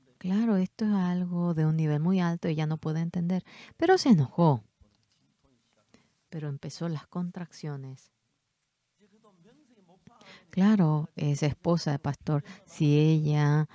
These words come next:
ahora se hace notar, y bien sabe porque es esposa de pastor,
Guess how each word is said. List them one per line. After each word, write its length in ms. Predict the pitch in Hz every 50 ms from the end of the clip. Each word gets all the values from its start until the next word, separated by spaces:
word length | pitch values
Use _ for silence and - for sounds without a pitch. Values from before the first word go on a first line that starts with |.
| - - _ -
ahora 640 | 165 143 151 180 214 226 226 196 180 180 180 - -
se 180 | - - - 135
hace 240 | 127 131 - 147 147
notar, 580 | 165 180 - - 202 190 190 190 190 190 185 _ _ - _ _ _ _ _ 202 190 175 _ _ 156 160 160 170 190 180 _ - _ _ _ _ _ - - - - - - _ -
y 100 | 190 165
bien 300 | 147 156 160 175 175 165
sabe 340 | - 165 160 165 165 165
porque 240 | 156 - 151 151 -
es 60 | 147
esposa 220 | - - 147 - 151
de 40 | -
pastor, 400 | - 151 - - - 151 147